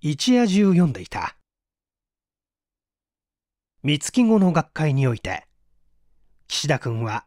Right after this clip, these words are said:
興味ある研究を発表した。それは、ある毒物が死後ほどなき死体の胃の中に入れられるときは特殊の分解を起こして、その分解産物を気体状態で吸入するときは、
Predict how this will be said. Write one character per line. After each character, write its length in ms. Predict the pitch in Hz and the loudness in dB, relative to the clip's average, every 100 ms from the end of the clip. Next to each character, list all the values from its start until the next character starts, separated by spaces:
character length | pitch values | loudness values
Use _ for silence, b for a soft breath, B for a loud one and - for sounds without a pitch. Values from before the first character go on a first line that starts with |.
| - | -2
興 220 | 247 247 | 2 2
味 180 | 202 190 | 4 2
あ 60 | 190 | 2
る 120 | 156 | 0
研 220 | 160 160 | 0 -4
究 240 | - 151 143 | -2 0 2
を 140 | 139 | 0
発 200 | 123 - - | -2 -8 -6
表 180 | 117 98 | -6 -6
し 40 | |
た。 280 | 107 101 - _ _ _ _ _ _ _ _ _ _ _ _ _ _ _ _ | -6 -8 -8 _ _ _ _ _ _ _ _ _ _ _ _ _ _ _ _
そ 80 | - | -2
れ 80 | 156 | 0
は、 260 | 131 120 - _ _ _ - | 0 -2 -8 _ _ _ -2
あ 140 | 240 254 | 2 4
る 160 | 208 | 4
毒 240 | 185 190 190 | 2 2 0
物 200 | 160 143 | 0 -2
が 220 | 135 - _ _ _ - | -2 -6 _ _ _ -8
死 220 | - 277 | 2 4
後 180 | 240 190 | 6 4
ほ 180 | - 196 | 2 2
ど 120 | 262 | 4
な 100 | 262 | 2
き 240 | - 180 | 0 -2
死 100 | - | 0
体 220 | 220 226 | 2 4
の 220 | 220 202 - | 4 2 2
胃 100 | 180 | 2
の 140 | 254 | 4
中 260 | 247 208 175 | 2 2 2
に 140 | 165 | 2
入 160 | 147 190 | 2 2
れ 60 | |
ら 100 | 180 | 4
れ 80 | 165 | 0
る 100 | 151 | 0
と 100 | 151 | -4
き 120 | - | -4
は 200 | 104 - _ - | -4 -4 _ -2
特 220 | 175 - | -2 -2
殊 140 | - 294 | 0 4
の 160 | 269 | 4
分 160 | 214 226 | 2 0
解 260 | 202 185 170 | 0 2 2
を 100 | 156 | 0
起 80 | |
こ 60 | 139 | -2
し 100 | - | -4
て、 200 | 110 - _ _ _ _ _ _ _ _ | -6 -8 _ _ _ _ _ _ _ _
そ 160 | - 175 | 0 4
の 180 | 226 190 | 6 6
分 260 | 180 233 | 2 2
解 180 | 214 220 | 2 2
産 240 | - 214 | 2 2
物 240 | 180 - 147 | 2 0 0
を 260 | 139 135 - | 0 0 -4
気 100 | - | -2
体 220 | 269 269 | 2 2
状 260 | 208 262 247 | 2 2 2
態 220 | 196 165 | 0 2
で 160 | 175 | 0
吸 260 | - - 208 | 0 0 2
入 220 | 202 196 | 4 2
す 120 | - 180 | 2 0
る 80 | |
と 100 | 175 | 0
き 140 | - 120 | -2 -4
は、 200 | 98 | -4